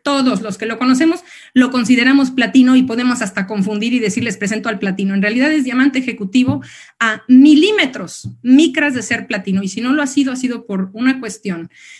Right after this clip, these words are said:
de ética, una cuestión de congruencia, más que de ética, no, de congruencia, de sentido común, de naturalidad y dejar que las cosas sucedan.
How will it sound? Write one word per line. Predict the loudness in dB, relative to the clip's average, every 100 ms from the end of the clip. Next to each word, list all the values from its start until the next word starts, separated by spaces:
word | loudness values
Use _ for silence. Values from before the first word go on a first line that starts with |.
| _
de | -2 -2 -2
ética, | -4 -2 -4 -2 -2 -2 -4 _
una | -4 -4 -4
cuestión | -8 -10 -8 -8
de | -8
congruencia, | -6 -2 -2 0 2 0 -2 -4
más | -4 -4 -4
que | -6
de | -4
ética, | -6 -8 -6
no, | -8 -6
de | -4 -4
congruencia, | -4 -2 0 0 2 2 0 -6 -6
de | -6
sentido | -4 -4 -4 -6 -6
común, | -6 0 2 2 0
de | -2
naturalidad | -2 -2 -2 -2 0 0 0
y | 0
dejar | -2 -4 -6
que | -8 -10
las | -10
cosas | -10 -12 -10
sucedan. | -10 -4 -2 -2 -6